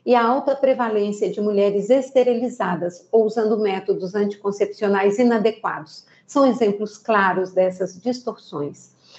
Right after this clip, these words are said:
Essa profunda distorção na prática médica brasileira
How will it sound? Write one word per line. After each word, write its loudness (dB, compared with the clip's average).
Essa 2
profunda 2
distorção -4
na -2
prática -6
médica -2
brasileira 0